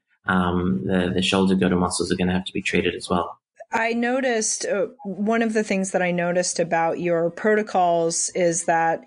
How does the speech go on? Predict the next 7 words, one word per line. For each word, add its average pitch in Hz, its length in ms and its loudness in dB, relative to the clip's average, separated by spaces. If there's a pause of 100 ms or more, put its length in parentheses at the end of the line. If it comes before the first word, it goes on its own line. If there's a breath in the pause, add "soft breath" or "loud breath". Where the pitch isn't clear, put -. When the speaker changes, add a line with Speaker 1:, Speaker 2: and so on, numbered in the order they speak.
(320 loud breath)
Speaker 2:
you 196 600 4
are 170 360 4
focusing 185 560 0
on 170 340 0 (100)
both 190 220 4
agonist 170 680 -2
and 170 220 -2